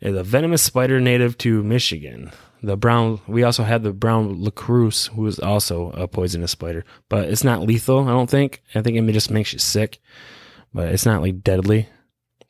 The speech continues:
But the brown lacrosse, lacrosse we have here, and then we also have the black widow. So spiders, spiders are a big thing here in Michigan.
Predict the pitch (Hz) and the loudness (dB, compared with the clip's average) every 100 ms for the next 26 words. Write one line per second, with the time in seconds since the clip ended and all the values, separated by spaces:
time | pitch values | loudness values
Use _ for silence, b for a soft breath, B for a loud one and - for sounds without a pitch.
0 | - 80 76 - 90 95 107 110 101 - | -12 -10 -10 -8 -6 0 2 2 0 -4
1 | 98 98 - 156 165 - - - 113 104 | -8 -6 0 0 0 -6 -14 -6 -2 -2
2 | - 165 185 - 143 143 139 147 - b | 0 0 0 0 2 2 2 -2 -10 b
3 | b b b b b _ _ _ - 104 | b b b b b _ _ _ -20 -6
4 | 127 131 131 - 113 110 110 120 120 110 | 0 2 2 2 2 2 2 4 4 2
5 | 104 107 104 110 92 104 98 101 117 - | 2 0 0 -4 -2 -2 -2 -2 -2 -6
6 | - - 101 - 135 143 92 - - - | -10 -4 -4 0 2 2 0 -4 -12 -14
7 | - 139 139 131 120 113 110 123 113 123 | -4 0 2 4 4 2 2 0 2 0
8 | 127 113 107 101 95 - 69 53 | 2 2 2 2 0 -2 -6 -10